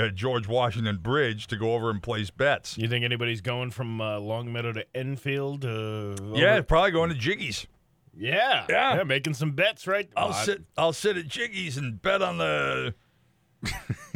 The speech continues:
Speaker 1: Well,
Speaker 3: Well,
Speaker 1: I don't know who's playing right
Speaker 3: yeah,
Speaker 1: now.
Speaker 3: I, I don't know, but,
Speaker 1: Yeah.
Speaker 3: uh, I, I don't, uh,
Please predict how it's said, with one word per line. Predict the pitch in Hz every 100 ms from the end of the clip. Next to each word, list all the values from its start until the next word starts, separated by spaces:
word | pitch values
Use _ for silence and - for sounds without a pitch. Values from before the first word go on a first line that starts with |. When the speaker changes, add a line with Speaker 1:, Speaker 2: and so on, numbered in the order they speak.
| - - 143 -
Speaker 1:
Well, | 185 139
Speaker 3:
Well, | 147 165 123 120
Speaker 1:
I | 147
don't | 139
know | 135
who's | 131 117
playing | - 117 95
right | 90 123
Speaker 3:
yeah, |
Speaker 1:
now. | 107
Speaker 3:
I, | 107 120 120
I |
don't | 113
know, | 110 98
but, | - 95
Speaker 1:
Yeah. | 135 131 143
Speaker 3:
uh, |
I, | 147
I | 151
don't, | 139 120
uh, | 139 120